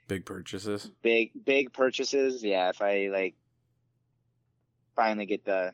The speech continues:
Speaker 2: the opportunity to do it, I might, might pull the trigger. Probably not this year. Probably next summer.
Speaker 1: Right.
Speaker 2: Yeah, I think that, that would be ideal.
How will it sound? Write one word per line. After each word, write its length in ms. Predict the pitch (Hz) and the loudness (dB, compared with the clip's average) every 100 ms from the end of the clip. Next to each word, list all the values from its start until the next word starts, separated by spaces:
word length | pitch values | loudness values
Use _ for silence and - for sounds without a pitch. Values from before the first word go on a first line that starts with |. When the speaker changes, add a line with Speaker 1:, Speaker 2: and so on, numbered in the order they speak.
| _ | _
Speaker 2:
the 100 | 107 | -2
opportunity 720 | 101 - - 101 98 95 98 | -2 -6 -10 -10 -8 -8 -8
to 100 | 92 | -8
do 200 | 90 95 | -4 -4
it, 80 | 98 | -2
I 60 | 90 | -4
might, 240 | 87 87 - _ | -8 -12 -14 _
might 200 | 95 90 | -12 -12
pull 140 | - 92 | -10 -10
the 60 | |
trigger. 240 | 87 98 95 | -8 -8 -2
Probably 280 | 175 180 | 2 2
not 180 | 165 139 | 2 2
this 200 | 120 117 | 0 0
year. 220 | 120 117 - _ _ _ _ _ | 0 0 -2 _ _ _ _ _
Probably 240 | 117 104 101 | 0 0 0
next 240 | 95 - | -2 -4
summer. 300 | 98 92 95 - _ _ | -8 -8 -12 -16 _ _
Speaker 1:
Right. 280 | - 98 95 - _ _ _ _ _ _ _ _ _ _ _ _ _ _ _ _ _ _ _ _ _ _ | -14 -10 -10 -12 _ _ _ _ _ _ _ _ _ _ _ _ _ _ _ _ _ _ _ _ _ _
Speaker 2:
Yeah, 160 | 87 87 | -4 -2
I 40 | |
think 260 | 87 90 - | -4 -10 -6
that, 200 | 90 92 87 | -4 -4 -4
that 120 | 95 | -4
would 120 | 92 | -4
be 160 | 82 87 | -4 -4
ideal. 540 | 87 80 87 87 82 | -4 -8 -8 -8 -8